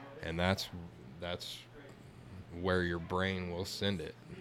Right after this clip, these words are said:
And so it's not so much about aiming with moving targets as it is keeping your eye on the clay and keeping a constant flow of information into your brain and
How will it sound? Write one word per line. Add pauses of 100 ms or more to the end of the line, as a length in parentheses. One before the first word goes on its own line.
(300)
And
so
it's
not
so
much
about
aiming (400)
with
moving
targets
as
it
is (480)
keeping
your
eye
on
the
clay (160)
and (540)
keeping
a (120)
constant
flow
of
information
into
your
brain
and